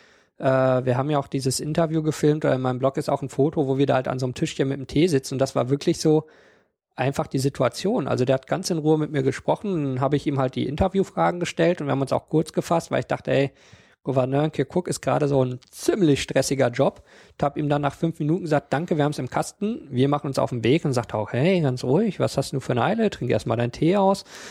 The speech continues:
lass noch ein bisschen erzählen.“ Und da habe ich gedacht, das ist, äh,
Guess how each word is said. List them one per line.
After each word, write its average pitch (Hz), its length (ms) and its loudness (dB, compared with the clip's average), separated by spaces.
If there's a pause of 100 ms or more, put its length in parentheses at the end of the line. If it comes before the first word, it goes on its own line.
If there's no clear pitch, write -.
(140)
lass 127 160 0
noch 135 100 -2
ein 139 60 0
bisschen 135 220 0
erzählen.“ 160 480 2
Und 127 180 -10
da 156 540 2
habe 151 160 2
ich - 80 -4
gedacht, 135 320 -2
das - 180 -6
ist, - 320 -4
äh, 180 320 2